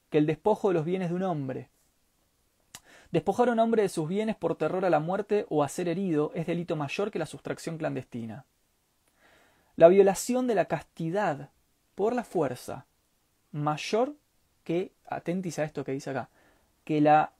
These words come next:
violación de la castidad por la seducción. Eso no lo entendí. Dice eso, raro. Lo vuelvo a leer. La violación de la castidad por la fuerza mayor que la violación por la seducción.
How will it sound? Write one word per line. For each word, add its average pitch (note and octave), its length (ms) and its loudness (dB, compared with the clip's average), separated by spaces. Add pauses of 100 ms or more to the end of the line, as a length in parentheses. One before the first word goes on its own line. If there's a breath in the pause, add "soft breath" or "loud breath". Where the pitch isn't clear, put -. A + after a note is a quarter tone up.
violación D#3 680 -2
de A3 100 -2
la D3 100 -2
castidad D3+ 600 -6
por C3+ 200 -6
la B2 120 -4
seducción. C3+ 1120 -4 (800)
Eso D#3+ 200 -12
no D3 80 -6
lo C3 60 -6
entendí. C3 360 -12 (500)
Dice F3 300 -6
eso, - 300 -16 (120)
raro. C3+ 420 -4 (840 soft breath)
Lo C#3 80 2
vuelvo F#3+ 140 8
a E3+ 40 6
leer. C3+ 120 4
La D3 60 6
violación F#3+ 300 2
de A#3 60 4
la G3+ 40 0
castidad A3+ 260 2
por G#3 100 0
la G#3 80 4
fuerza D4 280 -4
mayor G3+ 280 0
que G#3+ 100 -2
la D#3+ 60 4
violación D#3 380 -4
por - 120 -8
la D3 80 -6
seducción. D3 720 -4